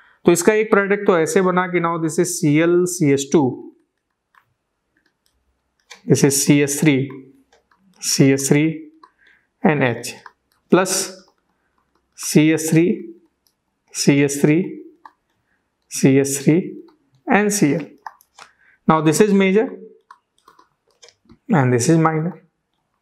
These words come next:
अब इसमें भी मैथमेटिकली अगर हम कैलकुलेट करें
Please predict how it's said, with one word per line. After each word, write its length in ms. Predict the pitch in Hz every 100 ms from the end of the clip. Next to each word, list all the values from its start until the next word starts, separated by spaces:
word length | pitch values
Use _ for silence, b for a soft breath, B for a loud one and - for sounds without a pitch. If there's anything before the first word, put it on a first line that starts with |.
| _ _ _ _ _ _ _ _ _ _ _ _ _ _ _ -
अब 100 | 160
इसमें 280 | 156 202 208
भी 100 | 214
मैथमेटिकली 640 | 175 156 175 165 165 185
अगर 140 | 185 185
हम 120 | 175
कैलकुलेट 540 | 165 135 135 156 156
करें 200 | 151 139